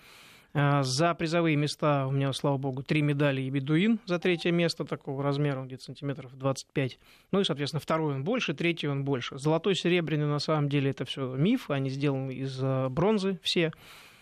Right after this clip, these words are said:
Speaker 1: Поэтому
Speaker 2: все
Speaker 1: нужно периодически,
Speaker 2: золотистого отлива
Speaker 1: ну, просто
Speaker 2: такого,
Speaker 1: нужно
Speaker 2: да,
Speaker 1: периодически
Speaker 2: да.
Speaker 1: их чистить, иначе они туск-,
Speaker 2: <laughs>
Speaker 1: тускнеют такие. Нужно напоминать о себе.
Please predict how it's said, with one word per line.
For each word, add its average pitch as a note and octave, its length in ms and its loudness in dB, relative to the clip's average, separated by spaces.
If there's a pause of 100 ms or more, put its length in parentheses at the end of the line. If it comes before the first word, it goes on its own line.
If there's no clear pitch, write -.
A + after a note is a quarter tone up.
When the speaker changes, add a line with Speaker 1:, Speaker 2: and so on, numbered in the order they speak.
(180)
Speaker 1:
Поэтому C#3+ 220 2
Speaker 2:
все E3 100 6
Speaker 1:
нужно D#3 160 4
периодически, D#3+ 420 4
Speaker 2:
золотистого B2+ 200 6
отлива G#2+ 400 -2
Speaker 1:
ну, A3 80 2
просто G#3 220 0
Speaker 2:
такого, - 20 2
Speaker 1:
нужно F3+ 160 2
Speaker 2:
да, G3+ 60 2
Speaker 1:
периодически F#3 280 4
Speaker 2:
да. F#3 60 2
Speaker 1:
их D#3 80 -2
чистить, G#3 360 -2
иначе D#3+ 280 2
они D3 80 0
туск-, - 260 -2
Speaker 2:
<laughs> - 40 -6
Speaker 1:
тускнеют D3+ 540 2
такие. C#3 360 -6 (180)
Нужно E3 240 2
напоминать E3 460 2
о C#3+ 60 0
себе. D3 380 0